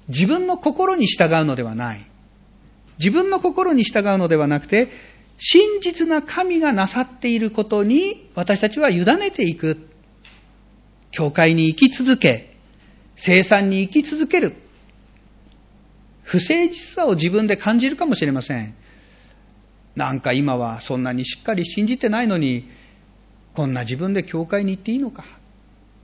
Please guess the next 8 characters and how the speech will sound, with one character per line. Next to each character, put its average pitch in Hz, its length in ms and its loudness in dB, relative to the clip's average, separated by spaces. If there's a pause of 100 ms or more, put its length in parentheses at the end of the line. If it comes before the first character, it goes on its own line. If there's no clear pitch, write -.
(300)
な 147 180 -4
ん 135 60 -8
か 135 100 -4
自 139 160 -4
分 175 160 -4
で 175 240 -4 (580)
今 147 240 2
は 135 480 -4